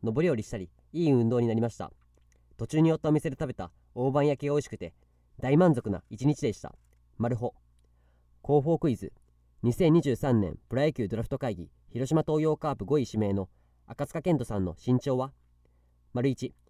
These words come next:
百八十五センチ。丸二、百九十五センチ。丸三、二百五センチ。今月のプレゼント。A、図書カード千円分、十名様。B、赤塚健人さんサイン入り色紙、一名様。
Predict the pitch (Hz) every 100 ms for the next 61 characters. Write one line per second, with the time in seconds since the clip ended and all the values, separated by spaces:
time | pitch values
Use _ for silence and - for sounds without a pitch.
0 | _ _ 127 143 147 143 147 143 123 123
1 | - _ _ _ _ - 120 123 120 -
2 | _ _ 120 - 196 131 214 196 - -
3 | - - _ _ _ - 127 127 120 -
4 | _ - 113 147 156 160 139 - - _
5 | _ _ _ _ _ - 123 147 170 170
6 | 165 139 101 87 - _ _ _ _ -
7 | 123 - _ _ 117 160 175 139 - -
8 | 127 123 127 117 120 - _ 107 160 117
9 | 98 104 85 - _ _ _ _ _ 104
10 | 127 101 - _ - _ 123 139 - 151
11 | 165 117 - 87 - - 120 143 147 -
12 | 127 - - _ _ _ _ 120 160 120
13 | - 92